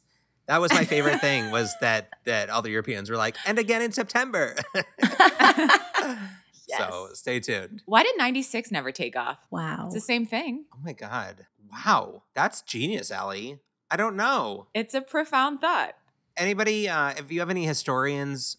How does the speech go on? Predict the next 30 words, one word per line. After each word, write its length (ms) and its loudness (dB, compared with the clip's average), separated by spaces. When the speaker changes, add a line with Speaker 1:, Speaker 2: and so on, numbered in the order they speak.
Speaker 1:
on 240 -4
the, 300 -2
uh, 240 0
oral 300 0
history 680 -4
of 560 -4
flipping 560 -6
each 180 -4
other 320 2
and 200 -4
doing 160 -4
it 60 -4
at 60 -6
the 60 -10
same 220 -4
time. 240 0
Speaker 3:
Wow. 360 6
Truly 480 6
oral 320 8
history. 420 4
That's 380 4
Speaker 2:
That 180 4
Speaker 1:
Yeah. 220 6
Speaker 3:
a 40 2
beautiful, 1000 10
Speaker 1:
Thank 40 -10
you. 200 4
Speaker 3:
beautiful 220 0
phrasing, 460 -4
Danny. 500 -6